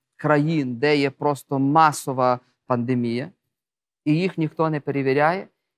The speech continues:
і не відстежує ніхто їхнього ланцюжка контактів, коли навіть у них там, не дай Бог, буде температура чи якісь симптоми. Зато у нас гроші збільшуються, видатки, не на Міністерство охорони здоров'я,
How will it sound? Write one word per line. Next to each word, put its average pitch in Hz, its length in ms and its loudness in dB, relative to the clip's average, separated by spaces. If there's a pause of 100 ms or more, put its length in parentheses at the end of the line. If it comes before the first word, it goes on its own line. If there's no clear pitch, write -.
(120)
і 160 100 2
не 160 140 4
відстежує 160 680 0
ніхто 156 440 0
їхнього 151 560 0
ланцюжка 143 640 -2
контактів, 143 880 -2 (220)
коли 143 240 0
навіть 160 420 0
у 139 80 -2
них 151 200 0
там, 139 180 -4
не 135 100 -2
дай 131 180 -2
Бог, 147 220 -2
буде 135 260 -2
температура 131 640 -6
чи 131 140 -8
якісь 123 300 -8
симптоми. 117 440 -14 (1040)
Зато 202 400 4
у 220 120 2
нас 127 460 0 (100)
гроші 143 600 2 (320)
збільшуються, 139 720 -2
видатки, 127 520 -2 (260)
не 214 220 4
на 254 100 0
Міністерство 165 680 -2
охорони 143 460 0
здоров'я, 123 580 -2